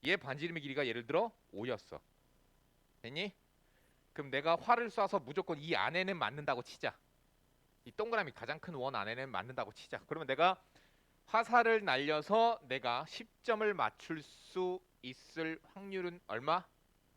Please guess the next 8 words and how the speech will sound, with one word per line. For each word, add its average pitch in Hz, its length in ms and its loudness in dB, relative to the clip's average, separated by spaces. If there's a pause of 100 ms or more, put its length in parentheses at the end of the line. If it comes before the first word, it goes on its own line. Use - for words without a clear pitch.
(3250)
십분의 339 400 -6
일은 175 200 -2
왜 92 120 -6
생각한 196 380 -8
거냐? 90 220 -14
지름으로 175 460 -8
계산한 98 320 -12
거냐? 123 220 -10